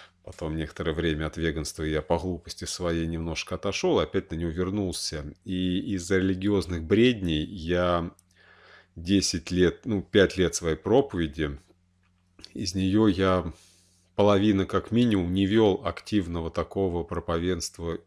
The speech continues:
проповедания веганства, как первого греха, в котором человек, как христианин, тем более должен покаяться. Сегодня я эту тему для вас раскрою. Конечно же, тупой, глупый и злой человек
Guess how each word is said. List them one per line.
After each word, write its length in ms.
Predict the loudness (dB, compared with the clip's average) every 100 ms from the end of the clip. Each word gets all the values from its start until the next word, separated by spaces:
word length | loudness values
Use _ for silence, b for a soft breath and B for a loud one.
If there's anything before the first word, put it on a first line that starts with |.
| _
проповедания 760 | -10 -4 -2 0 -2 -4 -6 -6
веганства, 800 | -2 0 0 -4 -8 -10 -12 -12 B B B B B B B B
как 420 | 0 0 0 -8 _ _ _ 6
первого 560 | 8 10 8 4 0
греха, 520 | 0 0 0 6 6
в 100 | 6
котором 420 | 0 -2 -2 -2 -4
человек, 560 | -4 -2 0 2 2
как 140 | -2 -2
христианин, 840 | -2 -2 0 2 2 4 2 2 _ -20 -8
тем 200 | -4 0
более 600 | 8 12 12 10 0 -6 _ _ _ _
должен 520 | 0 2 2 0 -6 -10 _
покаяться. 800 | -6 -4 -4 -4 -6 -12 -14 -18 _ B B B -8
Сегодня 380 | 2 4 6
я 60 | 4
эту 140 | 2
тему 300 | 0 2 2
для 200 | 2 2
вас 220 | 4 2 2
раскрою. 720 | 0 0 2 6 6 4 2
Конечно 480 | 2 2 2 0 -4
же, 180 | -4
тупой, 460 | -4 -8 -4 0 0
глупый 600 | 0 0 0 0 -4 -4
и 120 | -4
злой 320 | -6 -2 -2 -2
человек 680 | -4 -4 -2 0 -2 -6